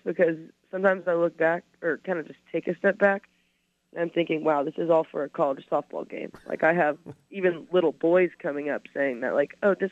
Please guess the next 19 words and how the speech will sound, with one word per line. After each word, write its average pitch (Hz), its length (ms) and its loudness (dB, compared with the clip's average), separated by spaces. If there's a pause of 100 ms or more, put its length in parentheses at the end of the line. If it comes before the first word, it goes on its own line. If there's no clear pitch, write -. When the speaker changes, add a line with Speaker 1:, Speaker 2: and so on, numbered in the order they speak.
Speaker 1:
person's 185 400 -4
my 175 140 2
favorite 170 300 0
player," 190 340 4
and, 175 100 -4
like, 160 180 -4 (500)
like, 139 140 -14
their 175 140 6
favorite 175 380 0
player 160 300 2
is 139 120 -6
a, 139 240 -2 (1000)
a 156 180 0 (280)
female 165 560 2 (360)
student 156 240 -6
athlete, 160 460 0 (340)
you 170 100 -10
know? 156 200 0 (100)
So 156 240 2